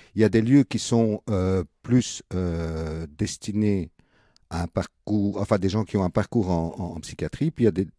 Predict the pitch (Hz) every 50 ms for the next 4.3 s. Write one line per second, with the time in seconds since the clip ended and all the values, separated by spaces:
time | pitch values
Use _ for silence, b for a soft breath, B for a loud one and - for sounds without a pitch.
0 | _ - 110 82 78 98 127 151 156 - 113 101 - - 101 87 - - - 123
1 | 147 B B B B B B B B - 107 85 78 110 98 - - 123 104 104
2 | 131 143 131 - 139 120 110 - - 104 - - 107 - - 120 123 131 131 135
3 | 131 98 90 101 - - 113 85 92 117 131 120 - 139 127 123 - 123 117 -
4 | - - 123 123 127